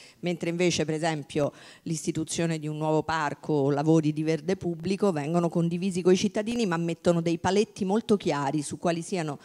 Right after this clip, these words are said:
gli aspetti su cui i cittadini possono decidere e gli aspetti sui quali invece la decisione spetta al soggetto politico.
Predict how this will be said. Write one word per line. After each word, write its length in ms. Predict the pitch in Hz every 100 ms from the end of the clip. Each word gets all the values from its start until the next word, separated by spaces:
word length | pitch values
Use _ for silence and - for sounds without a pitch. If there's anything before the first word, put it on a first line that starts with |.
| - _
gli 160 | 170 180
aspetti 580 | 180 - 233 226 - 190
su 160 | 190
cui 200 | - 202
i 40 | 185
cittadini 580 | 190 - 180 202 175 165
possono 540 | 196 190 - 185 170
decidere 720 | 175 214 247 233 220 233 233 - - - _
e 120 | -
gli 100 | 185
aspetti 460 | 226 - 196 185 226
sui 160 | 190 190
quali 220 | 180 202
invece 340 | 196 175 196
la 80 | 175
decisione 560 | 165 165 196 170 170 170
spetta 600 | - 156 - 160 156 - _ _ _
al 160 | 156 156
soggetto 460 | 175 147 139 -
politico. 600 | 147 147 104 - 143 156